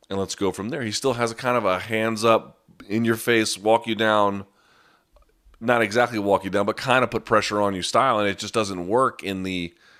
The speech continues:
frankly, watered down version that it looks like now. Um, and it was no match for O'Malley because O'Malley was never forced to really react with it. A couple of ground exchanges didn't really do a whole lot. Um,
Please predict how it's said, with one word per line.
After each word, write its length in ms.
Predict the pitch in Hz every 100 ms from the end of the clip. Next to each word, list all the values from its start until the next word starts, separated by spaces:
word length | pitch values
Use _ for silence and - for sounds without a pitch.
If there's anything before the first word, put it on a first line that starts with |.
| _ _ _ _ _ _ _ _ -
frankly, 240 | 147 -
watered 480 | 123 98 107 117 110
down 180 | 104 101
version 400 | 85 101 113 98
that 120 | 90
it 40 | 87
looks 300 | 92 101 101
like 400 | 92 85 - _ _ _ _ _
now. 460 | 95 98 139 90 - _ -
Um, 440 | 92 90 87 85 -
and 460 | 107 101 95 87 -
it 120 | 104 101
was 160 | 92
no 160 | 101 101
match 320 | 95 95 -
for 160 | 90 78
O'Malley 460 | 82 90 101 82
because 260 | 80 87 87
O'Malley 340 | 95 104 107
was 160 | 98 92
never 220 | 104 98
forced 340 | - 104 95
to 60 | 92
really 160 | 92 87
react 400 | 87 95 104 101
with 180 | 90
it. 200 | 87 85 - - -
A 40 | -
couple 280 | 151 156 135
of 60 |
ground 280 | 110 113 123
exchanges 800 | 120 - 127 127 127 123 110 -
didn't 300 | - 110 107
really 240 | 107 104
do 200 | 95 104
a 60 | 104
whole 200 | 113 110
lot. 420 | 104 107 107 -
Um, 400 | 90 87 85 82